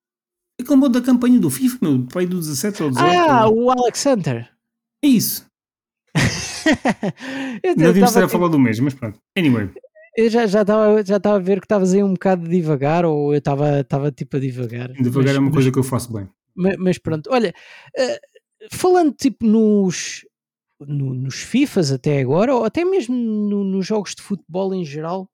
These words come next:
Speaker 2: eh, mas mais, mais no, nos fifas, sendo, tendo em conta que este é o último fifa, <laughs> por assim dizer, quais é que são
Speaker 1: fifa
Speaker 2: as
Speaker 1: da
Speaker 2: tuas
Speaker 1: E A. Hum.
Speaker 2: Fi-, fifa da E A, exatamente. Quais é que são as, as melhores memórias que tu guardas, ou,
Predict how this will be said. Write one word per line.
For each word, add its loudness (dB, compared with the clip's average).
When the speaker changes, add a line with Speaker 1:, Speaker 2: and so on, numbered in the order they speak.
Speaker 2:
eh, -8
mas -4
mais, 0
mais 0
no, 0
nos -2
fifas, -8
sendo, -4
tendo -2
em -2
conta -4
que -10
este -8
é -2
o -2
último -6
fifa, -2
<laughs> -20
por -6
assim -4
dizer, -4
quais 2
é 0
que -6
são 4
Speaker 1:
fifa 6
Speaker 2:
as 2
Speaker 1:
da 4
Speaker 2:
tuas 6
Speaker 1:
E -6
A. -16
Hum. -10
Speaker 2:
Fi-, -20
fifa -8
da 0
E 2
A, 0
exatamente. -2
Quais 0
é 2
que -10
são 2
as, 0
as 0
melhores 0
memórias -2
que -20
tu -10
guardas, -8
ou, -10